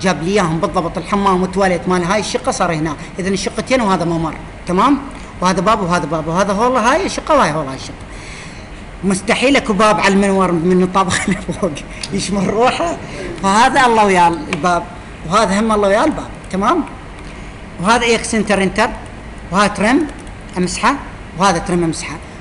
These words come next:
وش اسوي؟ احط شباك هنا فوق الباب ذاك، تمام؟ اشر هذا شباك صغيرون، كوبي، اجيبه وين اخليه؟ اخليه هنا. اي اكس انتر انتر، هاي. ثم اشر هذا، ميرور من هذا المكان،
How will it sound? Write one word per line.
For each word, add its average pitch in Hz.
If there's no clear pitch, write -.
وش -
اسوي؟ 202
احط 240
شباك 240
هنا 240
فوق -
الباب 170
ذاك، 143
تمام؟ 220
اشر 233
هذا 247
شباك 190
صغيرون، 151
كوبي، 240
اجيبه 220
وين 240
اخليه؟ 226
اخليه 220
هنا. 160
اي 240
اكس 233
انتر 208
انتر، 202
هاي. 131
ثم 269
اشر 240
هذا، 175
ميرور 233
من 214
هذا 214
المكان، 202